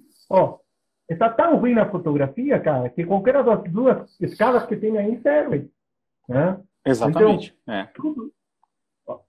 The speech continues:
Speaker 1: olha aqui essa outra que tá tão longe, cara, ó, tá tão longe <laughs> a escala de cor que você não consegue enxergar, você não consegue ver
Speaker 2: <laughs> Exato.
Speaker 1: detalhe, né? Então,
Speaker 2: É verdade.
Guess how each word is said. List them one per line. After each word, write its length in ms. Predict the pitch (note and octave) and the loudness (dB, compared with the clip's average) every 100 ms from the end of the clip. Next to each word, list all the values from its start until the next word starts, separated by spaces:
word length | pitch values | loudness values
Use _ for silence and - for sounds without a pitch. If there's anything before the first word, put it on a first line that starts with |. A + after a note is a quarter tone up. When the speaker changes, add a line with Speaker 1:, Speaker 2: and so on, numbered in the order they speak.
| _ | _
Speaker 1:
olha 220 | G#3 D4+ E4 | 0 0 0
aqui 220 | B3+ B3 | 2 4
essa 240 | B3 G#3+ | 6 6
outra 260 | - B3 G#3 | 8 6 2
que 100 | F#3+ | 0
tá 180 | G3+ A3 | 2 0
tão 360 | - B3+ E4+ B3 | 4 4 6 6
longe, 440 | F#3 B3+ A3 D3+ | 6 6 4 0
cara, 260 | C#3+ C3+ - _ _ _ | -2 -4 -6 _ _ _
ó, 340 | - D3 C#3+ - _ - | -4 0 0 -2 _ -2
tá 140 | F#3+ | -2
tão 300 | F#3 B3+ D4+ | 4 4 6
longe 440 | G3 A3+ B3 G3 | 6 6 4 4
<laughs> 160 | E3+ - | 2 2
a 80 | G#3 | 0
escala 400 | - G#3 A3 F#3+ | 2 2 4 4
de 120 | F3+ | 2
cor 500 | F3 F#3 A#3 D3+ - _ _ _ | 0 4 4 2 -4 _ _ _
que 580 | F3+ F#3+ F#3+ F#3+ F#3 - _ _ _ - | 0 2 4 2 2 -4 _ _ _ -4
você 260 | A3 A3+ | -2 0
não 140 | D#4 G#4+ | -2 -4
consegue 440 | G4 - C#4 D#4+ | -4 0 0 0
enxergar, 600 | B3 F3 F3 D#3 C#3 C3 - - C3+ | -2 0 0 0 2 2 2 -2 -2
você 180 | D#3 | -2
não 80 | A#3+ | 0
consegue 460 | A#3+ A#3 - A3+ G#3+ | 0 0 0 -4 0
ver 300 | G#3+ G#3 A3 | 0 0 0
Speaker 2:
<laughs> 20 | |
Exato. 420 | - G3+ A3+ B3 E3 | 2 2 2 0 -2
Speaker 1:
detalhe, 240 | B2+ A2 _ _ - | -6 -8 _ _ -2
né? 300 | C3 F#3 G#3 _ _ _ _ _ _ - | 0 0 -2 _ _ _ _ _ _ -6
Então, 440 | E3+ F#3 A3 F3 - | -2 4 4 4 0
Speaker 2:
É 160 | G3+ F#3+ | -4 -2
verdade. 500 | G#3 - F3 - | 0 0 -2 -8